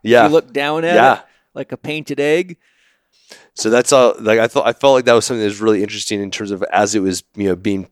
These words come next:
Speaker 1: you know, painted through me, this, like, this, like, kind of, like, clutches or something that's, like, this is gonna be a sticking point as well.
Speaker 2: Yeah.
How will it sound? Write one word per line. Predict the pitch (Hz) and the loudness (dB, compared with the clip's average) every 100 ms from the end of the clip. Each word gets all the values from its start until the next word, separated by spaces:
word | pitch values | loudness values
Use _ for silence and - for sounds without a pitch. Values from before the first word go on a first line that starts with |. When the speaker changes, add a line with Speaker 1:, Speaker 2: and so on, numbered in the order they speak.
| _ | _
Speaker 1:
you | - 95 | -6 -2
know, | 90 | -2
painted | - - 117 110 101 - | -6 -8 -6 -4 -6 -6
through | 104 107 | -4 -2
me, | 101 | -2
this, | 92 92 - - | -2 -2 0 0
like, | 87 87 _ - _ _ - | 0 -2 _ -20 _ _ -6
this, | 101 - | -2 -2
like, | 90 | -2
kind | - 107 | -4 -4
of, | |
like, | 87 - | -4 -8
clutches | - - 110 - 110 98 90 | -4 2 2 2 0 0 -2
or | 87 | -4
something | - 104 107 95 | -2 -4 -4 -6
that's, | 90 - | -4 -4
like, | 90 - - _ _ | -4 -6 -16 _ _
this | 87 113 117 | -8 -6 -4
is | |
gonna | 135 127 | -2 0
be | 117 | 0
a | |
sticking | 98 - - 110 | 0 -4 -6 -8
point | 90 107 92 | -6 -6 -6
as | 85 | -8
well. | 95 123 110 95 87 | 0 2 4 2 0
Speaker 2:
Yeah. | 151 147 135 | -2 -4 -4